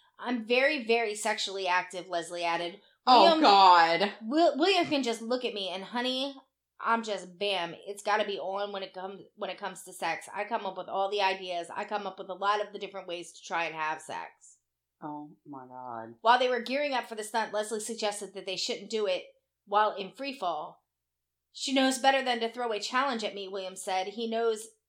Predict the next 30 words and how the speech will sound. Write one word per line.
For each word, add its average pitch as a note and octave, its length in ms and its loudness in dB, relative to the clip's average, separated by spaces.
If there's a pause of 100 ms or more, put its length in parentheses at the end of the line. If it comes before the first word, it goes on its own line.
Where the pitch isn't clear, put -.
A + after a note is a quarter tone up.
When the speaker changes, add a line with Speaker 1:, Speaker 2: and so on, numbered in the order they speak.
(420)
Speaker 1:
uh, G#3+ 120 -14 (520)
she - 300 2
knows B3+ 240 4
her B3 120 -4
desire A3 460 2
immediately G#3+ 380 -2
becomes G3 520 -6
my G#3 300 0
desire F3+ 440 -2
to F#3 120 -10
fulfill." E3 680 -8 (100)
Ew. F3+ 400 -6 (480)
Speaker 2:
Yeah, C#4+ 300 0
this G4 180 -4
is A3 200 -6
just - 480 -16
gross. - 640 -16
Speaker 1:
When C#4+ 140 0
they C#4+ 120 4
managed E4 360 2
to E4+ 60 0
connect C4+ 340 -2
in B3 80 -6
the A3 160 -4
air, G3 500 0 (260)
they A3+ 120 2
got A3+ 220 2
so C#4+ 260 2
caught C4 260 4
up B3 180 2